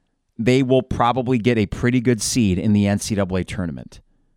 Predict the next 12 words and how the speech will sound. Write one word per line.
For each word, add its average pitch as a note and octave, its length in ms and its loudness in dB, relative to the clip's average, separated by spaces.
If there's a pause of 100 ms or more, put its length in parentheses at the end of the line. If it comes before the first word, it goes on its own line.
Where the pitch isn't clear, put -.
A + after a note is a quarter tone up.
(1040)
And C3 200 2
the C3+ 80 4
way E3 340 0
that F#3+ 220 -2
you C3+ 140 2
closed D#3 580 0
out B2+ 220 -4
that B2+ 180 -2
game A#2 260 2
against F#2+ 240 -2
Florida F#2 300 -2
Atlantic, D2+ 480 -10